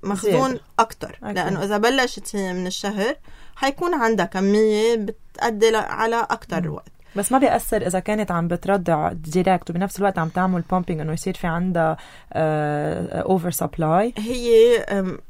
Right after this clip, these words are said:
Speaker 1: نحن العرض وطلب الرضاعة الطبيعية. So أنا إذا كنت كل مرة عم برضع بعدها عم بعمل بامبينج، هون
Speaker 2: مم.
Speaker 1: بصير عندي أوفر سبلاي. بس إذا أنا عم بعمل مرة بالنهار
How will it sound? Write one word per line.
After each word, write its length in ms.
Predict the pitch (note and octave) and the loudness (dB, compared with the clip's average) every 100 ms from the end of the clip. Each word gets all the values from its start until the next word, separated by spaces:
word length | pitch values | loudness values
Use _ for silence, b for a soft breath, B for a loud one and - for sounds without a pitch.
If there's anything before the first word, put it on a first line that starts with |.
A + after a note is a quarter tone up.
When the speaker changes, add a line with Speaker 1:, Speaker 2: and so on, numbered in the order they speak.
| - F#3+ | -8 -6
Speaker 1:
نحن 260 | G#3 A3+ | -4 0
العرض 560 | G3+ G3 F#3+ F3+ G#3 G3 | 2 2 2 2 2 0
وطلب 460 | F#3+ F#3 F3 D#3 | -2 0 0 0
الرضاعة 540 | D3 D3 D3+ D#3 D3+ D3+ | -2 -4 -4 -4 -4 -4
الطبيعية. 600 | D3+ D3+ C#3+ C#3+ C#3+ D3 | -6 -6 -4 -6 -6 -6
So 160 | D3+ | -8
أنا 360 | E3+ G#3 A3 - | -6 -2 -2 -2
إذا 140 | F#3+ | -6
كنت 360 | F#3+ A#3+ A3+ G#3 | -4 -2 -2 -2
كل 260 | - A#3+ A3+ | -2 0 2
مرة 280 | G#3+ G3+ | 0 0
عم 240 | F3+ E3+ F3+ | -4 -4 -2
برضع 400 | F#3 F3+ C3+ C#3+ - b b b | -2 -2 -6 -8 -10 b b b
بعدها 600 | E3 E3 A#3 B3+ G3+ E3 - | -10 4 4 4 0 -2 -4
عم 180 | E3 F3 | -6 -2
بعمل 340 | F3 F3 F3 F#3 | 0 0 -4 -4
بامبينج، 560 | F3+ F3 E3 E3 G3+ A#3+ | -4 -4 -8 -8 -8 -2
هون 200 | C#4 C4+ | 0 2
Speaker 2:
مم. 100 | A#3+ | 0
Speaker 1:
بصير 280 | B3 C#4 B3 | -2 -2 -2
عندي 300 | G3 F3 D3+ | -2 -2 -2
أوفر 260 | D#3 - | -2 -6
سبلاي. 480 | D#3 C#3+ - - - D#3 | -10 -10 -10 -14 -12 -12
بس 140 | - | -6
إذا 160 | F#3 G3+ | -2 0
أنا 400 | A#3 A#3+ F#3 F3+ B B - | 2 2 2 -2 B B -4
عم 120 | F#3 | 0
بعمل 300 | G#3+ G#3+ G3 | 2 2 2
مرة 280 | G3 G#3+ A3 | 2 2 0
بالنهار 680 | F#3 F#3 F#3 F#3+ F3+ E3+ | 0 -2 0 -2 -2 -4